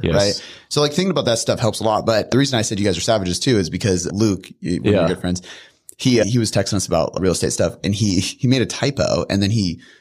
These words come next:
Speaker 2: was, like, five minutes later corrected it and was like, "My bad, I was in the ice bath when I was texting you."
Speaker 1: Yeah.
Speaker 2: And I was like, "Hold up." Like, him and my wife were having a conversation. She just ignored it.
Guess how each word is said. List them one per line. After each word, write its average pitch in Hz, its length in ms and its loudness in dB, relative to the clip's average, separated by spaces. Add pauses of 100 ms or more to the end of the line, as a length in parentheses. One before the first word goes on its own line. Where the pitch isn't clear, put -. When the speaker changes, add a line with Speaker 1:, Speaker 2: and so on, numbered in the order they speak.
(100)
Speaker 2:
was, 98 180 -8 (400)
like, 98 240 0
five 110 220 0
minutes 107 180 -2
later 95 240 2 (160)
corrected 101 420 -2
it 151 60 2
and 120 100 -2
was 104 120 -2
like, 101 100 0
"My 104 160 2
bad, 98 120 4
I 92 40 4
was 95 80 0
in 107 60 -2
the 92 80 0
ice 90 120 0
bath 80 200 -4
when 76 80 -6
I - 20 -6
was 78 80 -4
texting - 320 -4
you." - 220 -10
Speaker 1:
Yeah. 85 180 4
Speaker 2:
And 85 100 -2
I 95 40 -2
was 110 120 -2
like, 85 180 -2 (160)
"Hold 156 280 0
up." - 260 -4
Like, 113 160 0
him 151 120 2
and 139 80 2
my 113 100 4
wife 98 180 2
were 113 60 0
having 101 140 0
a - 20 -4
conversation. 87 560 -4
She - 140 -4
just 110 160 -2
ignored 85 300 -6
it. 123 160 -6